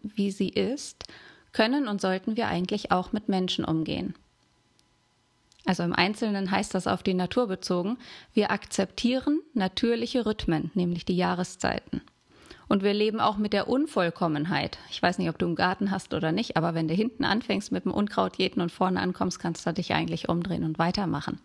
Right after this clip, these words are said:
So. Also ein, ein Stück weit Non-Perfection ist okay. Da können wir es im Garten, in der Natur, können wir es plötzlich aushalten,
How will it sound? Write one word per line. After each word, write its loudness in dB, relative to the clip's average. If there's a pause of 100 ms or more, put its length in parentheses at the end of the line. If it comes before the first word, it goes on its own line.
So. -4 (320)
Also 2
ein, 0 (360)
ein 2
Stück 0
weit 4 (420)
Non-Perfection 0 (960)
ist 0
okay. -2 (760)
Da 4
können 0
wir 0
es -6
im 0
Garten, 0
in 0
der 0
Natur, 0
können 0
wir 2
es -4
plötzlich -2 (280)
aushalten, 0